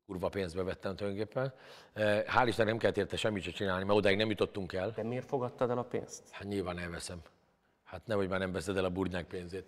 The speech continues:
Speaker 1: Hát
Speaker 2: Tulajdonképpen te a hallgatásért kapott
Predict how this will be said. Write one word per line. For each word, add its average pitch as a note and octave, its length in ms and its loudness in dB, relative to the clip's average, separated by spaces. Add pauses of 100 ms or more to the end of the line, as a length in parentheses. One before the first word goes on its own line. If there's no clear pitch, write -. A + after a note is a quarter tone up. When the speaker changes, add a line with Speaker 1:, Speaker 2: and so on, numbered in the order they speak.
Speaker 1:
Hát - 320 0 (100)
Speaker 2:
Tulajdonképpen F3 520 2
te D#3+ 80 2
a C3 60 6
hallgatásért C3 800 4
kapott A2+ 400 -2